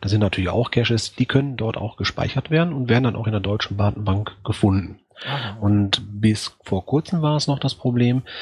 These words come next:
Speaker 1: dass, ähm, die Datenbank, die Knoten untereinander keine Synchronisation konnten. Das haben wir jetzt gerade frisch eingeführt.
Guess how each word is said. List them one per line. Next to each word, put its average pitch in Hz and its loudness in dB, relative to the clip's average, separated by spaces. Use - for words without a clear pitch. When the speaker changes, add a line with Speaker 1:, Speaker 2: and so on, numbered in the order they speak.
Speaker 1:
dass, - 0
ähm, 104 0
die 101 0
Datenbank, 113 2
die 98 -4
Knoten 113 0
untereinander 110 0
keine 135 2
Synchronisation 117 0
konnten. 90 -4
Das - -4
haben 120 4
wir 120 4
jetzt 113 -2
gerade 113 0
frisch - -2
eingeführt. 131 2